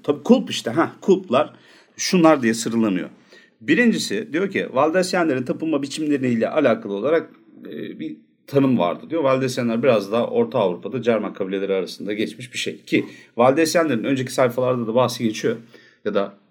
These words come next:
bahsettik mi bugüne kadar, e, gerisi hikayede hatırlamıyorum. Yok, bahsetmemişiz. Adamların şöyle bir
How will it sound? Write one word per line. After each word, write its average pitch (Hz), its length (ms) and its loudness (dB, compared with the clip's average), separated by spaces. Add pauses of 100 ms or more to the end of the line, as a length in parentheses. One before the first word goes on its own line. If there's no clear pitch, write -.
(120)
bahsettik 135 440 -2
mi 160 100 2
bugüne 120 220 2
kadar, 117 220 2 (400)
e, 110 360 0
gerisi 110 300 -2
hikayede 117 240 2
hatırlamıyorum. 107 480 -2
Yok, 98 160 0
bahsetmemişiz. - 600 -4 (600)
Adamların 165 380 4
şöyle 151 340 2
bir 151 200 -2